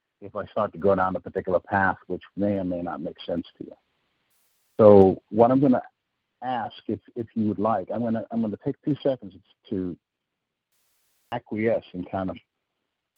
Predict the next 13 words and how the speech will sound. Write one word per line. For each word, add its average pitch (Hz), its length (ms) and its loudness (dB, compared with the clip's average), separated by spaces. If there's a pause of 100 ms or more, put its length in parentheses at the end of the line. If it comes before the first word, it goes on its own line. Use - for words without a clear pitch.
(340)
go 95 80 -10
backwards 95 420 -6
a 78 80 -12
second. - 360 -12 (1120)
And 87 460 -2 (580)
if 110 180 -16
you - 80 -4
want 117 260 4
me 135 120 2
to 110 100 -4 (180)
talk 127 220 0
about 123 400 -6
something, 135 440 -6